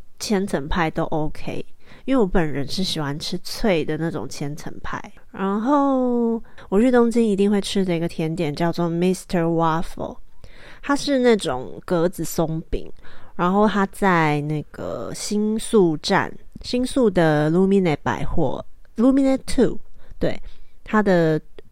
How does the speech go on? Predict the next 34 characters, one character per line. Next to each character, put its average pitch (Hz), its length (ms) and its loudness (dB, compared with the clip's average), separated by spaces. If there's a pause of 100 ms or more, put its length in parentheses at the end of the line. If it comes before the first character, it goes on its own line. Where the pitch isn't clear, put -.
(100)
某 180 220 4
一 196 60 4
个 214 100 6
出 - 320 4
口。 - 260 0
反 202 180 2
正 294 160 4
我 208 200 6
这 233 140 4
些 247 100 6
资 233 160 2
讯 233 160 0
我 170 100 4
都 165 100 2
会 190 120 4
整 156 240 0
理 156 80 0
一 139 100 -2
下， 160 220 -4
然 147 100 0
后 151 60 0
放 160 180 0
在 151 60 0
我 147 60 -2
的 143 60 -2
I 143 200 -2
G 147 220 -4
上。 165 200 -4 (760)
嗯， 202 280 4
然 185 100 2
后 226 100 2
它 240 160 4 (280)
就 220 120 -4
是 190 480 4